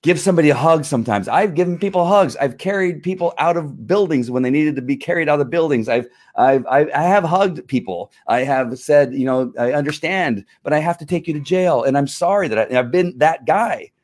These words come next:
And said, "I know." And the people are, "Don't take me to jail. I am so <laughs> sorry." But this was done. We'll take you to jail. I'll make sure that you are okay and you are safe.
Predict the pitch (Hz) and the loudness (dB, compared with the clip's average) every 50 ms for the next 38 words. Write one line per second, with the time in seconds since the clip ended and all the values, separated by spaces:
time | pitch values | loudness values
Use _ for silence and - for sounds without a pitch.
0 | _ _ _ _ _ _ - - - - 170 170 165 165 170 202 226 208 160 123 | _ _ _ _ _ _ -16 -10 -4 0 2 2 2 2 2 4 4 4 4 4
1 | 117 120 120 - 165 151 147 151 180 - - 208 254 269 - 185 - 302 302 - | 2 2 0 0 0 0 0 0 0 -2 0 2 2 2 2 2 2 2 2 4
2 | 214 269 285 277 247 185 285 294 285 285 277 190 170 - - 180 185 185 180 170 | 4 2 2 2 2 2 2 2 4 6 6 4 4 4 2 2 2 0 -2 -6
3 | - - 165 156 151 175 160 - - - - - 175 - 139 120 110 104 - - | -4 -2 0 0 0 -2 -6 -8 -10 -4 -2 -2 0 2 0 0 0 0 -2 -8
4 | - - - - - - - - - - - _ - - 156 156 156 156 151 - | -14 -18 -18 -20 -20 -20 -20 -18 -18 -18 -4 _ 4 4 6 6 6 4 4 4
5 | - - _ _ 135 127 135 175 180 - 170 165 190 190 156 143 143 131 139 143 | 2 -4 _ _ -2 2 2 2 2 2 0 0 0 2 4 4 6 6 6 4
6 | 131 117 117 - 139 131 139 170 165 143 117 127 123 120 110 110 107 107 120 139 | 2 0 0 0 0 0 0 -2 -4 0 2 2 4 4 4 4 2 2 0 0
7 | 151 - - 139 131 135 139 143 165 - - 107 113 110 104 113 110 120 127 131 | -2 -2 0 2 4 4 4 2 2 0 0 0 2 2 2 0 0 2 2 4
8 | 135 143 151 160 - - 117 113 117 110 107 110 120 127 147 156 - - - 104 | 4 4 2 0 -2 -4 -2 -2 0 0 0 0 0 0 0 -2 -4 -6 -4 -2
9 | 90 98 139 151 - - | -2 -2 -4 -6 -8 -16